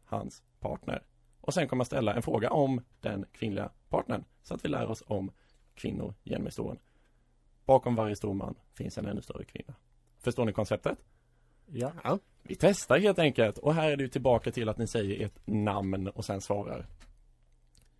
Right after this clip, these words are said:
Speaker 1: Så vi börjar med Barack Obama.
Speaker 3: Oscar.
Speaker 2: Eh.
Speaker 1: Oscar.
Speaker 3: Michelle Obama.
Speaker 1: Helt rätt. Det var inte så svårt kanske.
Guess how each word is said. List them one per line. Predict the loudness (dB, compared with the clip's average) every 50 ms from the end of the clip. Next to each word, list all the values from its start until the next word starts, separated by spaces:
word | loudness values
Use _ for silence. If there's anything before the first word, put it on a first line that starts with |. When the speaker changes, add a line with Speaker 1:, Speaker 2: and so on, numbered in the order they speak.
| _ _ _ _ _
Speaker 1:
Så | -4 -2
vi | 2
börjar | 6 6 6
med | 6 4 2 0 -4 _ _ _ _ -20 _ _ _ _ _ _ _ _ _ _
Barack | 2 4 4 4 4 2 0
Obama. | -4 -4 -6 -6 -10 -14 -18 _ _ _ _ _ _ _ _ _ _ _ _ _ _ -14 -10
Speaker 3:
Oscar. | -8 -8 -8 -8 -12 -10 -10 -10
Speaker 2:
Eh. | -10 -10 -14 _ _ -8
Speaker 1:
Oscar. | -4 -4 -2 -2 -6 -10 -18 -20 -20 _ _ _ _ _ _ _ _ _
Speaker 3:
Michelle | -10 -8 -8 -6 -4 -4 -4 -2
Obama. | -4 -4 -4 -6 -6 -8 -12 -14 -6 -4
Speaker 1:
Helt | -4 -4 -4 -6 -10 -12 -16 -20 -20 _ _
rätt. | -12 -12 -12 -12 -16 _ -20 -20 -20 -20 -20 -20 -20 -20 -20 _ -2
Det | 2 2
var | 4
inte | 2 2 0
så | -4
svårt | -6 -6 -6 -6 -8
kanske. | -10 -10 -8 -8 -10 -10